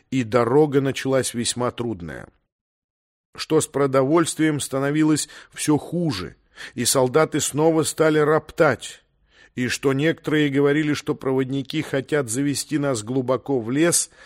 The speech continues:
где наш отряд ждёт засада, и где кони не помогут нам выиграть сражение против индейцев,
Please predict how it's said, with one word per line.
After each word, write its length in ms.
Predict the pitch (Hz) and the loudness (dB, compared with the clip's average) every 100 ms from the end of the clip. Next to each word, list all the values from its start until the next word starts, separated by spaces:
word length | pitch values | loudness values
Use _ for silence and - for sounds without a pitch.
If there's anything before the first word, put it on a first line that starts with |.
| - - | -20 -14
где 260 | 104 107 143 | -6 0 2
наш 260 | 147 - | 2 0
отряд 400 | 139 131 147 143 | -2 0 2 2
ждёт 340 | 98 98 139 110 | -2 0 0 0
засада, 760 | 131 120 - 170 156 104 - _ - - - | -2 -2 2 2 2 0 -10 _ -20 -14 -4
и 140 | 127 | -4
где 240 | 117 135 | 0 -2
кони 340 | 127 151 160 151 | 0 2 2 2
не 160 | 143 | -2
помогут 640 | 139 147 147 165 147 151 - | 0 0 4 2 2 -2 0
нам 240 | 151 139 | 0 0
выиграть 480 | 127 151 135 135 135 | 0 0 2 0 -2
сражение 640 | - 131 104 131 127 123 | -2 -2 0 -2 -2 -4
против 440 | - 127 - 110 131 | -2 -6 -6 -10 -8
индейцев, 840 | 123 113 127 107 - 76 - - | -8 -4 -2 -2 -6 -10 -14 -20